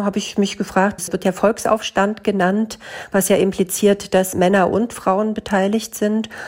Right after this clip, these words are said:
Und dann habe ich aber relativ wenig Frauen gefunden in Büchern, in Zeitzeugenportalen.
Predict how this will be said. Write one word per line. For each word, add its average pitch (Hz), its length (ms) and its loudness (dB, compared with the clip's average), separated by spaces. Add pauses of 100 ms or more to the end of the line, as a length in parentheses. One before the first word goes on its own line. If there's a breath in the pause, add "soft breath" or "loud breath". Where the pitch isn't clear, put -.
(120 loud breath)
Und 185 160 -2
dann 185 320 2
habe 196 140 2
ich 196 100 0
aber 180 220 0
relativ 196 480 2
wenig 208 340 2
Frauen 180 320 0
gefunden 180 720 -2 (420 loud breath)
in 165 680 2
Büchern, 165 840 2
in 175 200 0
Zeitzeugenportalen. 165 2000 0